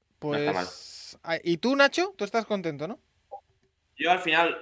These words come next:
Speaker 1: a ver, es que no planteábamos el caso de llevarte un cornerback en el cinco, y es verdad que, a ver, Witherspoon estaba claro que iba a ser el cornerback uno para ellos, pero bueno, yo al final viendo mi power, mi big board, pues te ibas al jugador nueve y al doce del big board,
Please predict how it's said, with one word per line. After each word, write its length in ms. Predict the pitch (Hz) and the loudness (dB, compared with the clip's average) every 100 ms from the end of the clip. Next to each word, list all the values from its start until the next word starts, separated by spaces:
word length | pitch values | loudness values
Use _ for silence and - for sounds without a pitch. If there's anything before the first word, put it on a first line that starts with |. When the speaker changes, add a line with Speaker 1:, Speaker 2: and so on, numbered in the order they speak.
| - | -2
Speaker 1:
a 140 | 123 139 | 2 4
ver, 120 | 139 | 4
es 80 | 131 | 2
que 300 | 135 120 - | -4 -4 -10
no 420 | - 123 135 139 | -14 -8 -2 -2
planteábamos 600 | 156 160 151 139 139 139 | 0 0 4 4 4 0
el 140 | 127 113 | -6 -2
caso 260 | 120 - 135 | -2 0 0
de 100 | 120 | 4
llevarte 300 | 113 110 120 | 4 2 0
un 120 | 110 | -2
cornerback 360 | 113 117 110 110 | -2 2 0 0
en 60 | 104 | -2
el 100 | 98 | -2
cinco, 520 | 123 123 110 117 - _ _ _ _ - | -6 -6 -6 -8 -10 _ _ _ _ -10
y 200 | 110 107 | -4 -2
es 80 | |
verdad 160 | 113 110 | 2 2
que, 60 | 113 | 4
a 20 | |
ver, 260 | 110 98 - | 4 2 0
Witherspoon 460 | 104 113 110 120 110 | -8 -6 -6 -2 4
estaba 480 | 113 113 - 110 | 4 4 4 4
claro 200 | 110 113 | 4 2
que 60 | 120 | 2
iba 80 | 113 | -2
a 20 | |
ser 140 | 117 107 | -2 -4
el 300 | 104 98 95 | -2 -4 -2
cornerback 340 | 107 107 101 | -2 0 -2
uno 200 | 104 95 | -4 -4
para 180 | 90 82 | 0 0
ellos, 260 | 98 92 - | 0 -4 -6
pero 160 | 87 90 | -6 -4
bueno, 260 | 101 98 | -4 -6
yo 80 | 104 | -6
al 60 | 98 | -6
final 300 | 110 110 107 | 0 0 2
viendo 340 | 113 113 117 | 0 0 0
mi 140 | 113 117 | 0 -2
power, 460 | 117 117 113 110 - | -2 0 0 -2 -8
mi 240 | 113 110 | -2 -2
big 220 | 110 117 107 | 0 -2 2
board, 300 | 120 127 120 | 4 4 0
pues 420 | 110 - - _ - | -4 -4 -14 _ 0
te 80 | 107 | 2
ibas 180 | 110 | 2
al 80 | 113 | 0
jugador 380 | 110 113 113 113 | 2 4 4 0
nueve 420 | 117 120 117 113 | -2 2 4 4
y 60 | 110 | 4
al 160 | 107 104 | 2 2
doce 280 | 113 - | -2 2
del 380 | 107 107 104 104 | 2 4 4 4
big 180 | 107 104 | 0 -2
board, 260 | 113 113 | 0 0